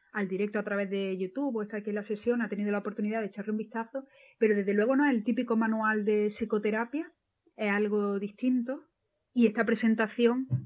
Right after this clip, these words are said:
en todo momento, planteábamos que queríamos que fuera algo diferente. A ver qué, qué tal se nos da, a ver si somos capaces de, de exprimir la oportunidad de, de tenerte hoy aquí y de poder disfrutar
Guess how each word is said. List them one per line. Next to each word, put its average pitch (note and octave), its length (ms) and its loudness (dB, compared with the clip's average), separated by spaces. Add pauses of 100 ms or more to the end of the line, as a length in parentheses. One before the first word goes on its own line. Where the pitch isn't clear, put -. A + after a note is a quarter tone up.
en G#3+ 200 0
todo G#3+ 220 2
momento, G#3+ 420 -2
planteábamos G3+ 560 -4
que A3+ 140 -6
queríamos G3 320 -4
que G#3 100 -6
fuera G3+ 260 -4
algo G#3 200 -2
diferente. F3+ 560 -8 (1000)
A F#3+ 120 -4
ver F#3+ 200 -4
qué, G3+ 560 -2 (100)
qué G3+ 140 -4
tal G#3 240 -2
se G#3 160 -4
nos F#3 180 -4
da, G3+ 240 -4
a G3+ 60 -4
ver G3 100 -4
si G#3 140 -10
somos G#3 240 -4
capaces G#3+ 440 -2
de, G3 260 -2
de F#3 380 -6
exprimir G3 500 -4
la A3 120 0
oportunidad G#3 640 0
de, A3 380 0
de F#3+ 120 -2
tenerte F#3+ 360 -6
hoy G#3+ 100 2
aquí B3 460 -2
y A#3+ 100 -2
de G#3+ 120 -2
poder G3 520 -2
disfrutar G#3 580 -2